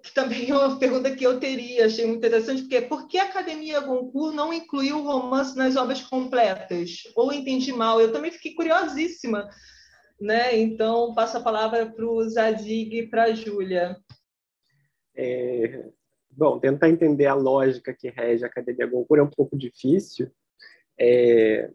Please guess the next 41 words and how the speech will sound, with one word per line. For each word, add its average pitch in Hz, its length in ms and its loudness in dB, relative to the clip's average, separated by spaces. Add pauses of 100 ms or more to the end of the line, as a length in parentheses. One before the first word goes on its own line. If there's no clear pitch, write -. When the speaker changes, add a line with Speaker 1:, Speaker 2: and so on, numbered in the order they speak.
Speaker 2:
mas 165 580 2
eu 156 220 4
tava 135 880 -2 (880)
pesquisando 165 560 4
sobre 147 380 2
a, 139 120 6
a, 117 960 -2 (220)
a, - 220 -8
a 120 60 -6
Sir 190 220 0
Philomene, 160 440 6
esse - 220 -4
romance 139 460 0
do 127 100 -6
qual 123 200 -4
nós 120 140 -4
falamos 156 500 0
mais 131 160 -8
cedo, 180 240 0 (460)
ele 170 500 2
foi 185 220 6
o - 20 2
meu 196 140 4
objeto 180 360 2
de 190 80 -16
estudo 180 300 -10
durante 185 420 0
o - 20 0
mestrado. - 500 -4 (140)
Então, 165 360 0 (340)
eu 160 240 2
pude 165 360 2
ver 147 180 -4
ele 135 180 0
desde 160 280 2
o - 60 -20
processo - 420 -4
de - 60 0
escrita 190 500 4
até 160 360 6
o, 160 400 8